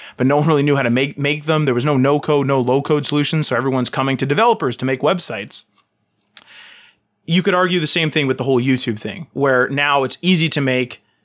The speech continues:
pretty decent, like, easy relatively,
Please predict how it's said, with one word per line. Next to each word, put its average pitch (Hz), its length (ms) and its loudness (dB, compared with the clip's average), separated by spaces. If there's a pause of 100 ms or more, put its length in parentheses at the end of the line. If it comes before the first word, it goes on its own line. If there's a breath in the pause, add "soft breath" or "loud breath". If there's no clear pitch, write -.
(520)
pretty 208 320 2
decent, 139 520 0 (300)
like, 165 240 0
easy 156 220 4
relatively, 120 640 -2